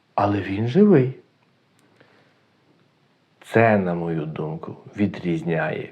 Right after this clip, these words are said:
підвішеного від повішеного. Але хай буде повішений, хай буде гречка, аби не суперечка. Проте цей аркан каже, що людина стала жертвою тих чи інших обставин.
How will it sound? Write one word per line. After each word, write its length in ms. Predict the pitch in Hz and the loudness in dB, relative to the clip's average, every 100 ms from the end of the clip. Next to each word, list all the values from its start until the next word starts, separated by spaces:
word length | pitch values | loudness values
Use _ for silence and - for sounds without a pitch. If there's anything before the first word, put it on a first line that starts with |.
| _ _ | _ _
підвішеного 880 | 113 82 82 87 98 - 131 117 107 | 0 0 0 -2 -2 -2 -2 0 2
від 180 | 98 87 | 0 -2
повішеного. 560 | 85 78 - - 95 - | -6 -6 -8 -6 -4 4
Але 180 | 208 208 | 6 6
хай 260 | 214 214 | 4 4
буде 220 | 165 156 | 6 6
повішений, 760 | 143 110 98 101 - 82 - - _ | 4 -2 -4 -4 -8 -14 -14 -20 _
хай 220 | - 80 98 | -10 -6 -2
буде 240 | 131 156 | 0 2
гречка, 580 | 143 165 175 - 180 180 - - | 2 2 0 -2 -6 -8 -10 -20
аби 300 | - - 87 | -14 -8 -4
не 160 | 92 113 | -2 0
суперечка. 760 | 143 143 185 175 143 - - - _ _ _ _ _ _ _ - - - - - - _ - | 0 0 0 0 0 -6 -18 -20 _ _ _ _ _ _ _ -20 -20 -20 -20 -20 -20 _ -4
Проте 320 | 85 - 90 | -4 0 -2
цей 280 | - 95 87 | 2 2 2
аркан 640 | 78 76 - 92 131 110 - _ _ _ _ _ _ | 0 -2 0 2 0 -4 -10 _ _ _ _ _ _
каже, 540 | - 90 104 92 - - _ _ _ | -6 0 2 0 -2 -14 _ _ _
що 340 | - - 104 | -14 -8 -2
людина 500 | 113 120 131 165 160 | 0 4 6 6 4
стала 580 | 143 - 143 139 127 107 | 0 2 6 6 4 0
жертвою 880 | 92 - 98 127 131 135 - - - - - - - _ _ - | -2 -2 0 2 0 -4 -10 -10 -12 -18 -20 -20 -20 _ _ 6
тих 400 | 143 147 143 - | 8 8 2 -4
чи 120 | 131 | -4
інших 560 | - 113 131 - 110 107 | -2 0 0 -2 -2 -4
обставин. 640 | 98 - 98 90 80 | -4 -8 -8 -6 -10